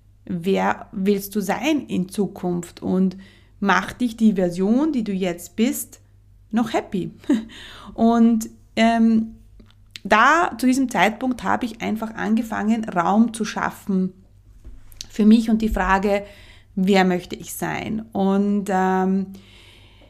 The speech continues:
das, ähm, hat ganz viel, viel, viel mit meiner Rolle als Unternehmerin zu tun. Ähm, gar nicht so sehr mit jetzt privaten Dingen. Also es war wirklich hauptsächlich die Frage, "Wer will ich als Unternehmerin sein?" Und,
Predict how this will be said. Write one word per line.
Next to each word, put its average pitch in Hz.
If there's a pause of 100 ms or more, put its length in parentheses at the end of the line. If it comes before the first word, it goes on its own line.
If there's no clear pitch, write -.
(160)
das, - (220)
ähm, 196 (320)
hat 233
ganz 254
viel, 269
viel, 247
viel 226
mit 220
meiner 196
Rolle 190
als 185
Unternehmerin 214
zu 262
tun. 285
Ähm, 220
gar -
nicht 311
so 269
sehr 233
mit 220
jetzt 202
privaten 240
Dingen. 262
Also 220
es 220
war 208
wirklich 226
hauptsächlich 214
die 220
Frage, 190 (420)
"Wer 196
will 214
ich 214
als 185
Unternehmerin 226
sein?" 247
Und, 220